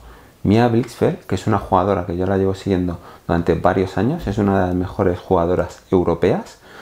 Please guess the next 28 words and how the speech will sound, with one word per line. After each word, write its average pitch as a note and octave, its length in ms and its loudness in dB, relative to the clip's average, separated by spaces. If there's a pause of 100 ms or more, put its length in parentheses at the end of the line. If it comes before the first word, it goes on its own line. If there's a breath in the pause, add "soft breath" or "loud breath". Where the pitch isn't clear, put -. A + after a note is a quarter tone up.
(200 loud breath)
pues - 300 -4 (240)
año A#2+ 260 4
a A#2+ 40 2
año D#3+ 280 -2
ha G2 80 2
ido D3 240 -2
mejorando E2 720 -2 (360 loud breath)
y F#2+ 80 -2
comentaba G2 720 0 (420 loud breath)
que E2+ 360 0
pese F2 340 -2
a E2 100 0
haber F#2 440 0
gana-, G#2+ 360 0
a F2+ 300 -2
haber F#2 220 0
llegado G#2+ 360 0
a E2+ 60 0
dos F#2 240 -4
finales F#2+ 480 -2
antes E2+ 320 -4
en E2+ 60 0
el E2+ 120 2
World F2+ 200 0
Tour E2 180 0
y E2 60 0
haberlas F2+ 340 0
perdido, B2 500 -2